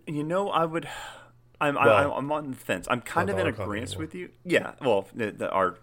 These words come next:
Speaker 1: pseudo Archon.
Speaker 2: <laughs> Yeah.
Speaker 1: Um, because I still do like Zhongli. I like his personality. I like his presence.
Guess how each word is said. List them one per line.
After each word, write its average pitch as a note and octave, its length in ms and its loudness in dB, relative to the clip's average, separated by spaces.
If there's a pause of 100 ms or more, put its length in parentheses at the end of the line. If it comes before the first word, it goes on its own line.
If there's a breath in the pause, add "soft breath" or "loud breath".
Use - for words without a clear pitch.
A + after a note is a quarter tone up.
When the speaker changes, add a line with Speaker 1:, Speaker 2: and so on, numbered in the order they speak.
Speaker 1:
pseudo F#2 400 -6
Archon. E2+ 400 -4
Speaker 2:
<laughs> - 60 -20 (320 loud breath)
Yeah. G2 160 -6
Speaker 1:
Um, C#3 380 0 (420)
because B2+ 280 -2
I A#2+ 60 4
still F#3 340 -4
do C#3 280 -4
like G2+ 220 -2
Zhongli. F2 580 -8
I D#2+ 40 -6
like G2+ 240 -2
his A2+ 100 -10
personality. F2+ 640 -6
I F#2 60 -6
like E2+ 180 -8
his - 140 -16
presence. F2 640 -8